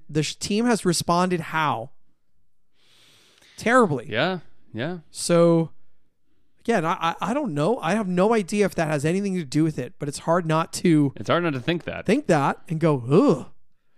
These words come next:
Speaker 1: not great."
Speaker 2: Yeah, yeah. Well, dude, maybe they, uh, get some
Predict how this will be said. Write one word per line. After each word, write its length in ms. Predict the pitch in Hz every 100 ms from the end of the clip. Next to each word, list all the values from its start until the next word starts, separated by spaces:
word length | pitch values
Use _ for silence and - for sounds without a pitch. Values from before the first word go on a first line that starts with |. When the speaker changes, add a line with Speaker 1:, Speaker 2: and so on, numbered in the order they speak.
| - - - _ _ _ _ _ _ -
Speaker 1:
not 160 | 220
great." 360 | 214 233 247 -
Speaker 2:
Yeah, 400 | 110 123 135 135 123 - - -
yeah. 340 | 113 110 120 123 - - - - - -
Well, 240 | 120 135
dude, 260 | 123 127 127
maybe 260 | 135 143
they, 320 | 143 139 131
uh, 380 | 123 120 113 110 101 - - _ _ - - - - -
get 160 | 127 127
some 360 | 135 120 117